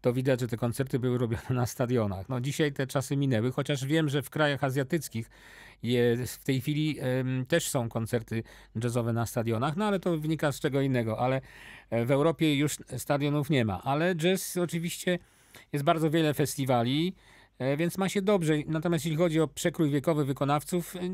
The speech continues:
tu nie ma tak, albo, mm, publiczności. Mm, e, generalnie, e, przekrój jest różny,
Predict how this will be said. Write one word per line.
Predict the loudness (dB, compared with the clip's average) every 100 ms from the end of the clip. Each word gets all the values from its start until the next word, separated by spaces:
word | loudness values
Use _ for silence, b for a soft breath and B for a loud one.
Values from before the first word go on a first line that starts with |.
| -8 -10
tu | -4
nie | 0 2
ma | 2
tak, | 4 2 2
albo, | 2 0 -2
mm, | -4 -4
publiczności. | -2 -2 -2 0 0 0 -2 -4 -6 B B B B -8
Mm, | -4
e, | -2
generalnie, | 0 2 2 2 2 2 2 -2
e, | -4 -4 -2 -2 -2 -6 -10 _
przekrój | -6 -4 -2 0
jest | 0 2
różny, | 4 4 2 -2